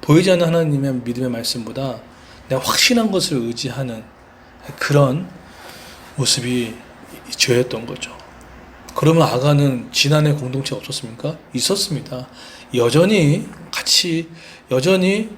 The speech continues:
어, 그런 기적을 맛보았던 사람이고, 여전히 한 말씀을 들었던 사람이고, 여호수아라는 지도자 안에 있었던 사람이었습니다.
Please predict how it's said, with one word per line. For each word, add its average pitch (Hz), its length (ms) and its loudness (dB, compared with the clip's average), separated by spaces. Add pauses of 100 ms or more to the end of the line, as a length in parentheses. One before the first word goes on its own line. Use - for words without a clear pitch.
(160)
어, 117 360 -16
그런 147 180 -2
기적을 151 340 2
맛보았던 139 480 -2
사람이고, 135 600 -4
여전히 147 280 2
한 160 100 2
말씀을 151 560 2 (340)
들었던 143 360 4
사람이고, 139 600 0 (440)
여호수아라는 156 560 4
지도자 151 640 4
안에 147 180 0
있었던 156 400 -4
사람이었습니다. - 680 -8